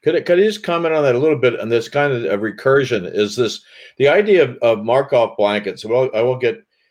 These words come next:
is, is a Markov blanket is the ability to distinguish it, itself from an, other. Its ability to say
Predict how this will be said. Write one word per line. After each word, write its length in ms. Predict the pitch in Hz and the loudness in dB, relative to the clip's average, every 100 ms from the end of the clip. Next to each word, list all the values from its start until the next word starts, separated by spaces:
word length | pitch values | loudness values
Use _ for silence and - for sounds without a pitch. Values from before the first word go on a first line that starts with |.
| _ | _
is, 240 | 113 113 - | -2 -2 -2
is 180 | 123 | -2
a 60 | 131 | 0
Markov 380 | 147 214 202 135 | 0 0 0 0
blanket 380 | 135 131 127 117 | 0 0 0 -2
is 180 | 101 | -2
the 80 | 110 | -6
ability 380 | 95 143 151 123 | -2 2 2 0
to 60 | 107 | -6
distinguish 800 | 107 - 143 131 120 107 - - | -10 -4 -4 -2 -4 -4 -8 -8
it, 180 | 110 107 | -6 -4
itself 560 | 110 101 - 147 139 135 | -6 -8 0 2 2 -2
from 140 | 113 | -6
an, 240 | 110 92 113 - | -6 -6 -8 -4
other. 300 | 113 104 82 | -2 -2 -6
Its 160 | 85 | -6
ability 600 | - 90 139 147 127 120 | -8 -2 2 2 2 -2
to 140 | 107 104 | -4 -8
say 440 | - 127 117 107 | -2 0 2 0